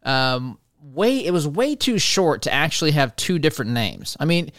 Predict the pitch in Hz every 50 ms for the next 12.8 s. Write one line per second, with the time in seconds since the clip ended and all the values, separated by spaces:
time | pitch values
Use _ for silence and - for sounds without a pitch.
0 | - _ _ 147 147 - 208 269 320 370 427 466 262 240 226 214 196 170 147 123
1 | 123 - _ - _ - - 214 208 180 190 185 - 147 123 127 131 131 135 139
2 | 143 147 156 156 156 - - - 135 123 123 120 95 123 127 131 - - 135 127
3 | 123 123 123 117 120 139 190 254 285 294 277 214 220 175 156 165 165 160 156 151
4 | 147 147 143 - _ _ _ _ _ _ _ _ _ _ - 127 120 139 151 180
5 | 226 269 262 - - - _ 143 156 170 160 156 143 123 127 135 127 123 117 113
6 | 110 107 - - _ _ _ _ _ _ _ - 160 165 151 - 156 143 139 135
7 | 131 127 113 117 117 120 120 120 123 117 - - - - 113 101 95 92 92 92
8 | 98 107 - _ _ _ _ _ - 135 143 147 156 165 151 139 156 151 151 147
9 | 143 139 123 - _ _ _ _ _ _ _ _ _ - 131 131 135 139 135 135
10 | 139 143 139 135 123 120 123 127 123 120 110 - - 120 120 120 110 90 80 76
11 | 80 107 - 170 - - 160 151 160 190 208 196 180 165 175 190 202 190 170 156
12 | 147 139 120 127 123 113 - - - 165 156 127 104 90 80 80